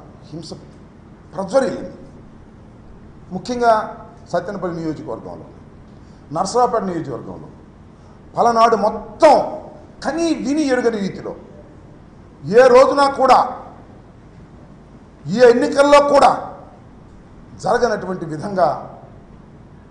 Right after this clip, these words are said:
హింస జరిగింది, ఇంకా జరుగుతూ ఉంది. ఇంకా కొన్ని గ్రామాల నుంచి ఫోన్లు వస్తున్నాయి,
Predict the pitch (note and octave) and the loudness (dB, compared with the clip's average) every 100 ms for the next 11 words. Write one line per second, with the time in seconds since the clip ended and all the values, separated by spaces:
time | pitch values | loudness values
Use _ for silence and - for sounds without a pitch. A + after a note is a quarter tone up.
0 | - C#3+ F3 F3 B2+ D#3+ G#3 A#3 B3 B3 | -18 -14 -12 -12 -8 -6 -6 -8 -2 0
1 | F#3+ A#3+ A#3+ E3+ G2 - - - - - | 0 -2 -4 -6 -8 -14 -20 -20 -20 -20
2 | - - - - - - E3 E3+ G3 E3 | -20 -20 -20 -20 -20 -14 -12 -8 -6 -2
3 | E3+ G#3 G#3 G3 G3 F#3+ A3 G3 - C3 | -2 0 -2 -4 -8 -10 -8 -10 -14 -18
4 | E2 | -20